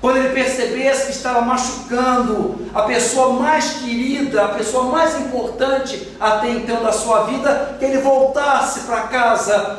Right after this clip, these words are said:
abrisse a porta e entrasse de novo pra sua vida, alegrando aquele coração de mãe.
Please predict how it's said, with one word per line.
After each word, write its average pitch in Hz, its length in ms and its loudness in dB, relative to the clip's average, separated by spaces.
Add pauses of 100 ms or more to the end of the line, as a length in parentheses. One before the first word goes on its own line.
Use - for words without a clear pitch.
abrisse 294 520 0
a 220 60 2
porta 254 440 -2
e - 20 -4
entrasse 311 640 0
de 226 80 -8
novo 262 560 4
pra 254 160 -2
sua 285 460 -2
vida, 175 760 -4 (100)
alegrando 190 560 0
aquele 165 300 -6
coração 160 480 -6
de 127 100 -10
mãe. 117 240 -8